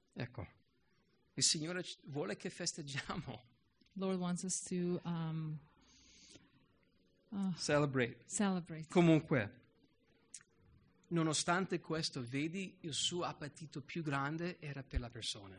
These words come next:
Speaker 2: But his biggest appetite was for the person.
Speaker 1: Per raggiungere le anime.
Speaker 2: To reach the souls.
Speaker 1: Questo era veramente soddisfacente.
Speaker 2: This was really satisfying.
Speaker 1: Per lui.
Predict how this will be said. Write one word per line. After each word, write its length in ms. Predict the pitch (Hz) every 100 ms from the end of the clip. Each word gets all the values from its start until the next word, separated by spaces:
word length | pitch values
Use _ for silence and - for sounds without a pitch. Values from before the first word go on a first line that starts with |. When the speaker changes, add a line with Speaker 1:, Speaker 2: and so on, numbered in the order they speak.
| - _ _
Speaker 2:
But 400 | - 202 185 196 - - _ _ _ _ - - 220 202 - - _ _
his 300 | - 175 196
biggest 380 | 180 226 233 226
appetite 480 | 185 190 190 190 175
was 200 | 170 170
for 160 | - 185
the 80 |
person. 480 | 185 160 151 - 143
Speaker 1:
Per 140 | 156 135
raggiungere 840 | 135 127 160 190 170 160 147 -
le 200 | 151 131
anime. 520 | 113 113 120 120 101 98 - -
Speaker 2:
To 100 | 196
reach 260 | 185 214 -
the 80 | 214
souls. 460 | - 180 160 160 -
Speaker 1:
Questo 360 | 190 214 -
era 320 | 156 151 143 -
veramente 580 | 135 143 135 143 147 151
soddisfacente. 1080 | - 135 131 127 127 - 135 139 - - - -
Speaker 2:
This 160 | - 202
was 140 | 202
really 220 | 190 214
satisfying. 800 | 208 190 180 190 - 170 156 156
Speaker 1:
Per 140 | 156 131
lui. 440 | 123 110 110 170